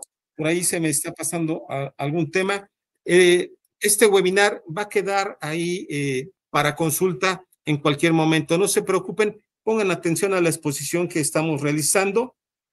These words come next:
Eh, por ahí, ¿qué otra, otra situación acuses? Mm, ah, teléfonos de atención. También vi unos comentarios de que no nos atienden, llamamos y no nos atienden las extensiones.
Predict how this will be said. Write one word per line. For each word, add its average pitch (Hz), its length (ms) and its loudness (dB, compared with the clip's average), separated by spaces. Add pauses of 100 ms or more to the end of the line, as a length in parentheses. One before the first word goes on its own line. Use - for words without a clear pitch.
(100)
Eh, 160 360 4
por 160 160 -2
ahí, 180 280 -4
¿qué 175 200 -2
otra, 170 440 -4
otra 151 260 -10
situación 143 560 -6
acuses? 196 760 0 (640)
Mm, 185 760 0 (160)
ah, 180 280 2 (280)
teléfonos 170 680 4
de 139 140 4
atención. 143 600 0 (240)
También 202 420 2
vi 220 240 -2
unos 214 280 -2
comentarios 190 640 0
de 175 100 -2
que 190 120 -4
no 240 120 -2
nos 247 160 -2
atienden, 226 580 -4
llamamos 214 500 -4
y 185 80 -4
no 214 180 -4
nos 208 200 -4
atienden 208 380 -2
las 156 160 -2
extensiones. 190 640 -2